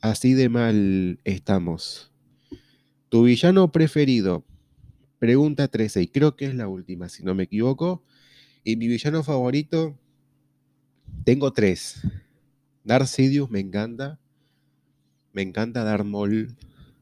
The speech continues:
Darth Maul es genial. Yo sé que en el episodio uno no hizo mucho. No es que tuvo mucho diálogo, porque realmente no lo tuvo.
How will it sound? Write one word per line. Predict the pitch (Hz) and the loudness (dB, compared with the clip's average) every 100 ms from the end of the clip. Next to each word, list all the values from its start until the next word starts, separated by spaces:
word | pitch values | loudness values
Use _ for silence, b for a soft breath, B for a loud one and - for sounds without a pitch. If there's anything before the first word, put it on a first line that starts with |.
| _ _ | _ _
Darth | 98 110 113 | -2 2 2
Maul | 107 113 123 - | 2 2 2 0
es | 104 - | -2 -2
genial. | - - 92 90 101 117 127 B B B B | -16 -4 -2 2 4 4 2 B B B B
Yo | 143 143 | 0 2
sé | 170 | 0
que | 160 | 2
en | 139 | 2
el | 120 | 0
episodio | - 104 131 127 | 0 2 4 6
uno | 123 135 131 | 6 6 4
no | 117 123 | 0 -2
hizo | 123 113 | -2 -4
mucho. | 107 131 135 175 220 _ _ _ _ - | -2 -2 -2 -4 -4 _ _ _ _ -10
No | 101 127 | 0 2
es | 135 | 4
que | 120 | 0
tuvo | - 131 127 | 2 2 2
mucho | 131 131 120 107 | 0 0 2 4
diálogo, | 117 127 143 151 | 4 6 6 4
porque | 107 95 82 | 0 -10 -8
realmente | 95 104 104 95 92 | -4 -2 -4 -4 0
no | 110 | 2
lo | 92 | 4
tuvo. | 139 156 185 | 4 4 2